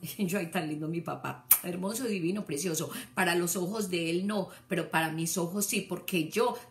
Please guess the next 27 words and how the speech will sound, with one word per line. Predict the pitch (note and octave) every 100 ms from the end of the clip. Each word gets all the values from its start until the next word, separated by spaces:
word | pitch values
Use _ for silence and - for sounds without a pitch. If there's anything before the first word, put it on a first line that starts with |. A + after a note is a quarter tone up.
| -
tuve | F#3 F3+
un | G3+
papá | G#3 G3+ A3+ G3 -
ausente". | - E3+ E3+ G3 F3 E3+ C#3+ - -
Primera | G#3+ G#3+ G#3 A#3+
revelación | C4 A3+ F3+ F3+ G#3 F#3
de | A3+
la | A#3+
película. | G3 G3+ A#3+ F3+ D#3 - -
Vaya, | G3+ G#3 C4
mírensela. | D4 D#4+ A3+ F#3 F#3+ G3 E3 D3+ - - -
Los | G#3 A3+ A3+
traumas | A#3+ A#3 A#3+ D4
que | - A#3+
el | G#3+
niño | A3+ A#3+ C#4+
tenía | C#4+ A3+ C4 C4 G3
fueron | - A3 G#3 C4 C4 - - - - - - - -
programas | A3 G#3+ F#3+ G#3+ C#4 D#4+ F4 F4 - - - -
que | G#3+ G3+ G3
heredó | F#3+ F#3+ B3 E4 - - - - -
de | E3 E3+ C4+ D#4 - - - - - - - - - - - -
su | - A#3+
papá, | G#3+ G3 B3 D4 - - -
que | A3+
era | G#3 G#3+
ausente. | G#3+ G3 F#3+ - A3 F#3+ F3+ - -